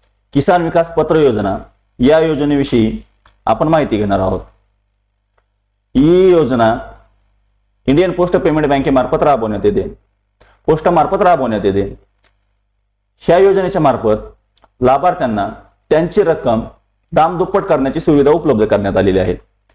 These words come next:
या योजनेमध्ये सहभागी होण्यासाठी किंवा अर्ज करण्यासाठी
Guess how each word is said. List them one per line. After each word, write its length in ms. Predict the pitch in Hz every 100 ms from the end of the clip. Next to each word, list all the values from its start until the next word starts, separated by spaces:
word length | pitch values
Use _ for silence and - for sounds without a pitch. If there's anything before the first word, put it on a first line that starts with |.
| _ _ _ -
या 100 | 151
योजनेमध्ये 680 | 185 190 170 156 123 104 104 - _ - -
सहभागी 400 | 180 190 190 196
होण्यासाठी 680 | 175 139 131 104 101 98 - _ _ _ _ _ _ _ _ _
किंवा 260 | 175 202 175
अर्ज 160 | 175 208
करण्यासाठी 640 | 196 175 170 151 107